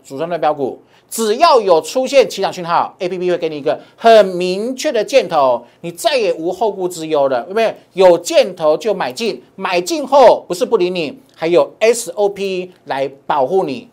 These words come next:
是不是太开心了？来，多少？来看证据哦，安吉有没有？五一点一箭头，好不好？六六，有没有？是不是？好不好？这样子有没有轻松？这边没有箭头，不要理它；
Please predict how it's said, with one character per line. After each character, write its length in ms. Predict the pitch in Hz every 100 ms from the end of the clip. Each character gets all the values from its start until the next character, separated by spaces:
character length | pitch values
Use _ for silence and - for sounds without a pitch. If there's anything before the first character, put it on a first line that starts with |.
| -
是 120 | -
不 80 | 233
是 320 | 247 202 -
太 160 | - 208
开 240 | 185 196
心 220 | 175 170 156
了？ 120 | 139
来， 120 | 131
多 100 | 139
少？ 140 | 143 113
来 80 |
看 160 | 127 170
证 100 | 165
据 120 | 156 147
哦， 80 | 135
安 140 | 147
吉 220 | 151 120 107
有 100 | 123
没 80 |
有？ 100 | 175 - _ _ _ _ _ -
五 200 | 214 233
一 200 | 320 330
点 280 | 269 196
一 220 | 214 254 247
箭 320 | 254 269 185
头， 240 | 160 143
好 80 | 139
不 60 | 147
好？ 180 | 110 110 _
六 200 | - 185
六， 260 | 165 160 117 - _ _ _ _ _ _ _
有 100 | -
没 60 | 240
有？ 180 | 294 226 _
是 140 | - 311
不 60 |
是？ 300 | 277 277 185
好 80 | -
不 60 | 208
好？ 80 | -
这 160 | -
样 100 | 339
子 100 | 226
有 40 | 196
没 60 |
有 80 | 233
轻 120 | 226
松？ 320 | 214 208 208 214 _ _ _ _ _ _
这 300 | - 370 320
边 320 | 240 294 302 269
没 140 | 254
有 180 | 262 196
箭 320 | 285 277 214
头， 180 | 185 170
不 120 | 175
要 80 | 208
理 160 | 185
它； 360 | 139 147 139 135